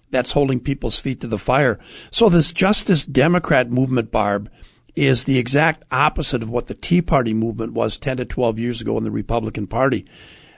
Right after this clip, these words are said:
David, that's why I think this twenty twenty presidential election is gonna be so fascinating.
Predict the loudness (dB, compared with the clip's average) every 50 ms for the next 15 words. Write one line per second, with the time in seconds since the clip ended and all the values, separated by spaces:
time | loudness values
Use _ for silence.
0 | _ _ _ 0 2 4 4 4 4 4 2 2 2 2 4 4 4 4 4 2
1 | 0 0 -2 -4 -4 0 2 4 4 4 4 2 0 0 0 0 0 0 0 2
2 | 2 2 2 2 0 -2 -2 -2 -2 -2 -2 0 0 0 0 0 -2 -4 -6 -6
3 | -4 -2 -4 -2 -2 -4 -2 -2 0 0 0 0 2 2 2 0 0 -4 -4 -2
4 | 0 0 -2 -2 -2 -4 -4 -6 -6 -8 -10